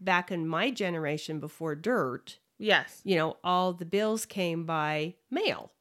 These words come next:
Speaker 2: Yeah.
Speaker 1: So it was harder to hide stuff.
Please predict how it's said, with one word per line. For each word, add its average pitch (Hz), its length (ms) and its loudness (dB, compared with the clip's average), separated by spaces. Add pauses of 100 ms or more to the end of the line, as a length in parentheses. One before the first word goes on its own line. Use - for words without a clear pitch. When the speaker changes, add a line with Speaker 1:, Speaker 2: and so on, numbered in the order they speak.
(220)
Speaker 2:
Yeah. 175 440 -2
Speaker 1:
So 180 560 2 (100)
it - 300 -2 (100)
was 170 220 -6
harder 202 340 0
to 170 80 -4
hide 160 420 -4
stuff. 269 600 -6